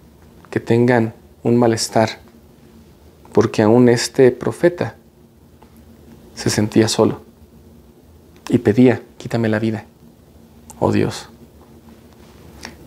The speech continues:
Mas Dios le mandó un ángel con un pastel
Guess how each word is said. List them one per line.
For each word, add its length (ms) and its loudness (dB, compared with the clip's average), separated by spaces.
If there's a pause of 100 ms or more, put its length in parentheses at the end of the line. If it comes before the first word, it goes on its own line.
Mas 560 2 (720)
Dios 640 2 (460)
le 140 -6
mandó 540 -2
un 200 0
ángel 420 -2 (760)
con 180 -2
un 120 2
pastel 440 0